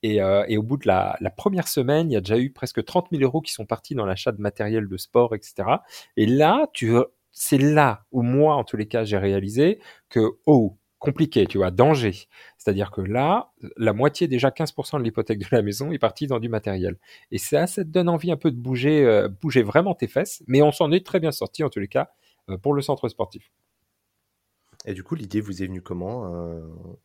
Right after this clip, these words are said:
Speaker 2: à tes dix-neuf ans ? T'avais, euh, détecté un besoin particulier, euh,
Speaker 1: Ah bah
Speaker 2: au niveau
Speaker 1: alors,
Speaker 2: de ta localité ?
Speaker 1: <laughs> tu vas comprendre, exactement, mais tu vas comprendre l'histoire du petit con.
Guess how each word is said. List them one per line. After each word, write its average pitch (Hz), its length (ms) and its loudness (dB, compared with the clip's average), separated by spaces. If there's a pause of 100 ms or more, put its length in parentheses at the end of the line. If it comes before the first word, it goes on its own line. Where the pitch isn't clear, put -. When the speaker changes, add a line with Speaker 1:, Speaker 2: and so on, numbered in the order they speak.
(300)
Speaker 2:
à 98 80 -16
tes 95 120 -12
dix-neuf 87 380 -10
ans ? 92 120 -10
T'avais, 82 380 -12
euh, 82 100 -16 (420)
détecté 90 420 -8
un 90 100 -6
besoin 87 340 -10
particulier, 92 800 -12
euh, 87 400 -14 (480)
Speaker 1:
Ah 107 100 6
bah 98 100 2
Speaker 2:
au - 40 2
niveau 98 100 2
Speaker 1:
alors, 95 60 2
Speaker 2:
de 98 60 0
ta 95 60 0
localité ? 90 420 -6 (640)
Speaker 1:
<laughs> - 600 -6
tu 143 120 0
vas 139 100 12
comprendre, 156 560 4
exactement, 110 540 2
mais 98 100 0
tu - 100 -6
vas 117 100 0
comprendre 135 300 -4
l'histoire 113 240 -6
du 107 100 -10
petit - 220 -18
con. 95 180 -4